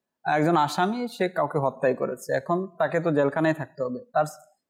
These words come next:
সিচুয়েশন এরকম যে এই মুহূর্তে তাকে যদি জেলখানায় রাখা হয়, তাহলে এটা তার জন্য ক্ষতিকারক হবে বা মানবতার সাথে এটা যায় না। তো তার জন্য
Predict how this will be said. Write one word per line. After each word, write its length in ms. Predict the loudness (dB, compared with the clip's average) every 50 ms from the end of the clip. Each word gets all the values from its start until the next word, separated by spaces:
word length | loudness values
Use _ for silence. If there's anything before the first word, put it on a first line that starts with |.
| _ -6
সিচুয়েশন 600 | 0 0 0 2 4 2 2 2 4 4 2 4
এরকম 520 | 4 4 4 2 4 4 4 6 4 4 2 -4 -16 -20 _ _ _ _ -6 0
যে 100 | 2 2
এই 80 | 4 4
মুহূর্তে 320 | 4 4 2 2 0 0
তাকে 220 | 0 2 2 2
যদি 240 | 2 2 2 2 4
জেলখানায় 440 | 2 2 2 0 0 2 2 2 4
রাখা 260 | 2 0 0 0 -2
হয়, 220 | 0 2 0 0 0 -4 -12 -20 _ _ _ _ _
তাহলে 400 | -4 -2 2 2 4 4 6 6
এটা 280 | 4 4 2 2 0 0
তার 220 | 0 2 2 2
জন্য 240 | 2 4 4 4 2
ক্ষতিকারক 600 | 2 0 -2 0 2 2 2 2 2 0 0 0
হবে 160 | -2 -2 -2 -4 -4
বা 160 | 0 0 2
মানবতার 540 | 4 4 4 4 4 2 2 2 2 0 -2
সাথে 280 | 0 -2 0 0 2
এটা 160 | 2 2 2
যায় 180 | 4 4 2 2
না। 140 | 0 -4 -12 -18 _ _ _ _ _ _ _ -4
তো 60 | 0
তার 240 | 2 2 4 4 4
জন্য 260 | 4 4 6 6 6